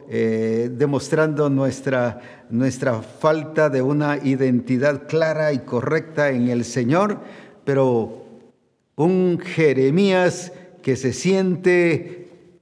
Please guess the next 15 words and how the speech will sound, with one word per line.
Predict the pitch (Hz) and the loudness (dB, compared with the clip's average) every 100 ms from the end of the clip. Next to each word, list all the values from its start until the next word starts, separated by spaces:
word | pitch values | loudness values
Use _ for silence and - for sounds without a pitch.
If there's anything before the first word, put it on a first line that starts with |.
| _ _ _ _ | _ _ _ _
uno | 135 160 165 | -2 2 0
se | 160 | 0
siente | 123 156 156 156 | -2 -2 0 0
en | 135 | 2
la | 123 113 | 0 0
gran | 147 185 208 | 2 2 2
nada | 185 185 208 160 | 0 2 2 2
y | |
otros | 156 156 156 135 | 2 2 -2 -2
se | 135 | -2
sienten | 151 147 156 147 131 - - - - | -2 -2 0 0 0 -4 -18 -20 -6
que | 123 117 113 113 - - | -2 0 0 -4 -12 -10
la | 131 139 | -2 2
gran | 151 175 | 2 2
cosa. | 170 160 - 120 - | 0 -2 -2 -8 -12